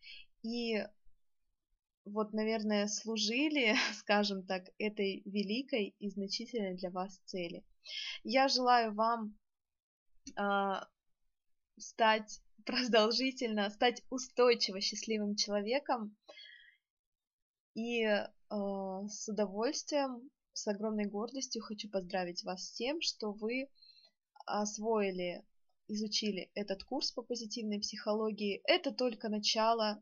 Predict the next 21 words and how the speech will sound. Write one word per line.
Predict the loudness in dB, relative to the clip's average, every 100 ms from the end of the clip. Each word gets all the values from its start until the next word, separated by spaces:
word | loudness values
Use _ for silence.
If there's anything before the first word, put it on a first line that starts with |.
| _ -4
Э, | 0 2
есть | 2 -2 -4 -2
ещё | 0 2 2 2 -2
масса, | -2 4 4 4 -2 2 2 2 -4 -18 -18 _
э, | -2 0 0
информации, | -2 -2 -2 2 4 4 2 -4
которая, | -2 -2 0 4 4 4 2 -2
возможно, | -2 0 -2 -2 0
ещё | 0 2 0
более | 0 2 0
детально, | -2 -6 2 2 2 -2
глубоко | -4 -2 -2 -2 -4
прорабатывает | -4 -4 -2 -4 -6 -14 -14
какие-то | -16 -8 -6 -2
вопросы, | -4 -2 -2 -2 -2 -6
темы, | -6 -2 -2 -4
которые | -8 -6 -4 0 2 2 -2 -6
я | -2 0 0
озвучивала | -2 -6 -6 -4 -4 -4 -6 -10 -20 _ _ _ _ -8
в | -4
этом | -4 -4 -6 -6